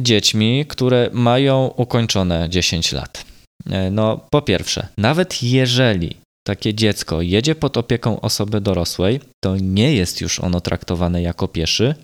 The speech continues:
lecz jako kierujący pojazdem, no w tym przypadku rowerem. Ale aby to dziecko mogło jeździć rowerem, chociażby po drogach rowerowych,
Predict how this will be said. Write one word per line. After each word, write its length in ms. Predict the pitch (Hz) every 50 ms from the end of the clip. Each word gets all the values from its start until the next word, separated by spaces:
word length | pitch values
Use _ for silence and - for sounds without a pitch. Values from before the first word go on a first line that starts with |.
| -
lecz 360 | 117 110 117 135 - - -
jako 320 | 117 95 85 - - 120 -
kierujący 760 | - - 185 165 151 113 95 92 98 98 - - 113 117 120 - _ _ _ _ -
pojazdem, 580 | 180 180 147 104 87 87 85 80 95 90 107 139
no 80 | 156
w 60 | -
tym 140 | - - 156
przypadku 580 | 147 - 110 - - 104 - - - 98 92 90 - _ _ -
rowerem. 520 | 101 107 107 95 92 87 82 78 76 85 92 - - - - - - - - - - - - -
Ale 420 | - - 107 113 110 110 107 110 107 - _ _ _ _ _ _ _ _ _ _ _ _ _ - - - -
aby 420 | - 107 113 113 110 117 110 110 104 -
to 100 | - 117
dziecko 440 | 107 123 127 151 - - - 135 113
mogło 400 | 110 113 113 113 110 120 113 113
jeździć 520 | 110 120 135 143 139 - - 117 - -
rowerem, 500 | 117 110 107 101 110 107 101 95 90 87
chociażby 500 | - - 143 147 - 160 143 143 156 156
po 140 | 151 - 143
drogach 380 | 131 139 139 127 135 131 - 127
rowerowych, 720 | 123 120 107 120 113 98 90 82 82 - - - - -